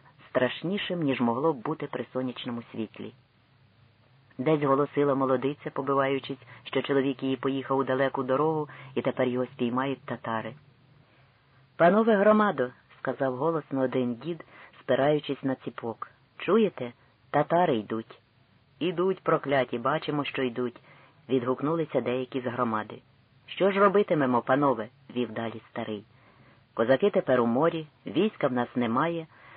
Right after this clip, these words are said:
нема кому боронити нас». «А ми на що?» — виступили з натовпу парубки. «Ми їм дамо чосу. У нас є коні, і шаблі, і мушкети». «Воно то так, дітки», — відповів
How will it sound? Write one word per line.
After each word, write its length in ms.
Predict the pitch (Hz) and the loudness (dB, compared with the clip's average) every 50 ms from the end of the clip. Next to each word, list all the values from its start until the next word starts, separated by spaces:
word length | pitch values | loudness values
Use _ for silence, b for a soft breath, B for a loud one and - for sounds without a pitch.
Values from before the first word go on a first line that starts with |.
| B B B - | B B B 0
нема 300 | 120 143 160 180 190 202 | 2 4 6 4 4 4
кому 260 | - 202 180 160 143 | 4 2 2 2 4
боронити 480 | 135 135 131 127 120 117 117 - 123 110 | 4 4 4 4 4 2 0 -2 -2 -2
нас». 220 | 110 107 107 107 - - _ _ _ _ _ _ _ _ _ _ _ _ _ _ - | -2 -4 -6 -8 -10 -20 _ _ _ _ _ _ _ _ _ _ _ _ _ _ 0
«А 140 | 170 196 202 | 2 2 2
ми 200 | 185 175 175 170 | 2 -2 -4 -4
на 120 | 165 160 | -4 -6
що?» — 340 | 151 - - - 156 156 151 b b b b | -6 -6 -6 -4 -6 -6 -6 b b b b
виступили 580 | - 104 117 - - - 113 - 123 113 113 107 | -4 -4 -4 -4 -4 -8 -6 -6 -4 -4 -4 -4
з 60 | - | -4
натовпу 440 | 117 117 117 - 117 110 - - 113 | -4 -6 -4 -6 -8 -10 -8 -10 -6
парубки. 500 | - 117 117 113 107 - - 117 113 - b b b b b b b b _ - | -6 -4 -6 -6 -8 -8 -8 -8 -8 -8 b b b b b b b b _ 0
«Ми 220 | 220 233 226 190 | 2 4 4 4
їм 220 | 165 147 131 131 120 | 4 4 2 2 4
дамо 260 | 131 123 120 123 117 | 4 4 4 2 0
чосу. 480 | - - 113 110 - - - 113 110 _ b b b b b b - | 0 -2 -2 -2 -2 -6 -12 -12 -12 _ b b b b b b 2
У 100 | 190 214 | 2 2
нас 220 | 214 208 208 185 - | 4 2 -2 -4 -2
є 200 | 165 180 180 156 | -2 -2 -2 -2
коні, 500 | - - 170 202 202 190 185 180 170 B B B B B B | 2 4 4 4 4 4 0 -2 -4 B B B B B B
і 120 | 143 160 | -2 -2
шаблі, 520 | 151 - - 180 190 196 170 175 180 175 B B B B B - | 0 2 4 4 4 4 2 0 -4 -4 B B B B B 0
і 80 | 139 151 | 4 4
мушкети». 640 | 170 180 - - - 190 180 151 - - 117 113 - _ _ _ _ _ _ _ _ _ _ _ _ - | 4 4 2 2 2 4 4 4 2 -2 -8 -8 -10 _ _ _ _ _ _ _ _ _ _ _ _ -4
«Воно 280 | 196 240 233 226 220 | -2 0 0 0 -2
то 120 | - 208 190 | -2 -4 -4
так, 280 | - - - 175 135 | -2 -2 -4 -4 -6
дітки», — 400 | 110 104 110 107 - - - 107 | -8 -8 -8 -8 -8 -8 -10 -8
відповів 420 | 104 107 - - 113 107 110 107 | -8 -8 -6 -6 -6 -6 -6 -10